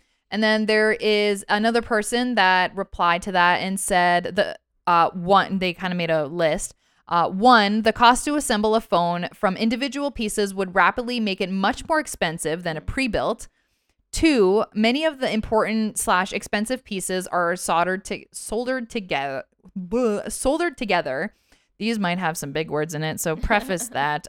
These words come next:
Speaker 1: I might m-, fuck up on my Eng-, English, so it's fine. Um,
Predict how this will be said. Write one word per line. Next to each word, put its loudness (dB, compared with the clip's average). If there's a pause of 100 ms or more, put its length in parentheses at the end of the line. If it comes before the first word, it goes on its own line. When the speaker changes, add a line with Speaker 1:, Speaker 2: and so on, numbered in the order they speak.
Speaker 1:
I 2
might 2
m-, -6
fuck 0
up 0
on 0
my -6
Eng-, -10 (160)
English, -10
so -4
it's -6
fine. -8 (640)
Um, 2